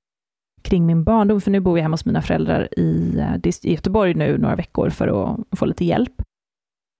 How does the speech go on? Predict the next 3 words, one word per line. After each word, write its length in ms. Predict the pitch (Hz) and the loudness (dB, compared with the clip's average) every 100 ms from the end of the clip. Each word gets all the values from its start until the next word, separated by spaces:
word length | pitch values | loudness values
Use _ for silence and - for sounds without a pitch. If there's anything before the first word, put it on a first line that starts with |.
| - | -2
Och, 400 | 202 - _ - | -2 -2 _ 0
ehm, 720 | 202 190 190 190 185 185 185 160 - - - - | 4 4 4 4 4 4 2 0 -2 -6 -10 -6
då 440 | - 202 190 190 | 0 2 4 2